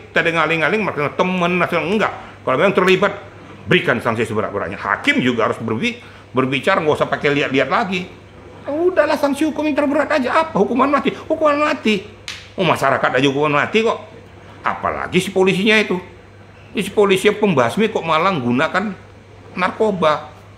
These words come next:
Kalau bisa dua kali hukuman mati, dua kali hukuman mati, gitu loh. Nah, saya harus bicara apa adanya, gitu loh. Saya paling benci dari dulu melihat minuman keras,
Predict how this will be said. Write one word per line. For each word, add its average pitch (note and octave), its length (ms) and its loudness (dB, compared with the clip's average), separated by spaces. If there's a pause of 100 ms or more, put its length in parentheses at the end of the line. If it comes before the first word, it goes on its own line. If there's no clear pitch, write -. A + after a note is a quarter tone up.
(300)
Kalau D3 180 2
bisa D3 240 2
dua C#3 240 4
kali C#3+ 160 2
hukuman C#3+ 380 0
mati, C#3+ 100 -2
dua C3 220 2
kali B2 180 2
hukuman A#2+ 240 -2
mati, D3 640 -2
gitu F2 160 -10
loh. D2+ 160 -10 (720)
Nah, D2+ 240 -16
saya A3+ 240 2
harus F#3 80 -2
bicara D#3 400 0
apa C#3+ 160 0
adanya, F3 320 0
gitu G#2+ 160 -2
loh. E2 120 -8 (840)
Saya E3 220 0
paling F3 240 0
benci D#3+ 260 0
dari C#3 220 2
dulu C3 180 0
melihat B2+ 380 0
minuman A2+ 400 0
keras, D#3 320 -2